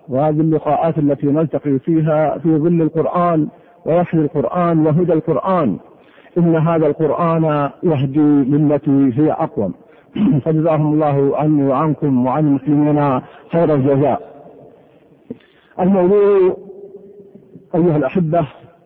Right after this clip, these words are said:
موضوع طويل وعريض، ولكنني لم أرد أن أخالف الأخوة في اختيارهم، خا-، وبخاصة أنه ضمن سلسلة معينة، فسأحاول بالوقت المتاح بإذن الله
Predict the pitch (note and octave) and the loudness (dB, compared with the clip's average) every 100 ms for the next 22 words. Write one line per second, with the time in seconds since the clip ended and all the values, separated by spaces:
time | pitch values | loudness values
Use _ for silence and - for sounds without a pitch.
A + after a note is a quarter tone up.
0 | _ _ _ _ _ _ _ _ _ _ | _ _ _ _ _ _ _ _ _ _
1 | _ _ _ _ - G3 F#3+ A3 G3 G3+ | _ _ _ _ -4 -2 2 2 2 0
2 | G3 F#3 F#3+ G#3 G3 G3 F#3+ F3 E3+ F#3+ | -2 0 0 0 0 0 0 0 2 2
3 | D3 - - _ _ _ _ _ _ _ | 0 -4 -20 _ _ _ _ _ _ _
4 | _ _ _ _ _ _ _ _ _ _ | _ _ _ _ _ _ _ _ _ _
5 | _ - F#3+ G#3 A#3 A3 A3 G3+ G#3+ F3 | _ -2 0 0 0 0 2 2 2 2
6 | G#3 F#3+ E3+ - G3 D#3+ D#3+ G3 G3 D3+ | 2 0 -2 -4 -2 0 0 0 0 0
7 | D#3 F#3+ - F3 - - - F3 F3+ F3 | -2 -2 -2 -2 -2 -6 -2 2 2 2
8 | E3+ F3 - - F3 E3 D#3+ D3 F3 F3+ | 2 0 -2 -4 -2 0 0 -2 0 -2
9 | - E3 E3+ D#3+ - F#3 F3+ E3+ D#3+ F3+ | -2 -4 0 -2 0 0 0 0 0 2
10 | F3 F3 E3 - - - - D#3+ C#3 F3+ | 2 2 0 -4 -18 -18 -2 -2 0 0
11 | E3+ E3 D#3 C#3+ F#3+ D#3 A2+ F#2+ - - | 0 0 0 2 2 2 0 -4 -10 -20
12 | _ _ _ _ _ _ _ _ _ _ | _ _ _ _ _ _ _ _ _ _
13 | _ _ _ _ _ _ F3+ F3 F3 - | _ _ _ _ _ _ -2 2 2 0
14 | - - - G#3 D#3 A#3 G#3 F3+ F3+ F3 | -6 -4 0 0 0 2 4 4 4 4
15 | E3+ F#3+ - - E3 D3+ F#3 D#3+ D#3 E3 | 2 0 -2 0 0 2 0 0 0 0
16 | G3+ F3+ E3 E3 F3+ | 2 2 2 2 2